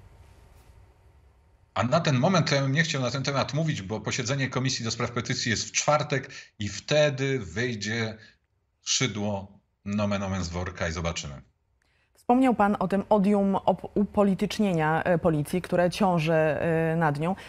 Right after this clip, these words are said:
Speaker 2: Pytanie, e, czy to właśnie odium sprawia, że obywatele polacy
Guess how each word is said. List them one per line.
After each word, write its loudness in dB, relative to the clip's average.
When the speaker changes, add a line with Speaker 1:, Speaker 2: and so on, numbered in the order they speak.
Speaker 2:
Pytanie, 6
e, 2
czy 0
to 4
właśnie 2
odium 4
sprawia, 2
że 4
obywatele 4
polacy 2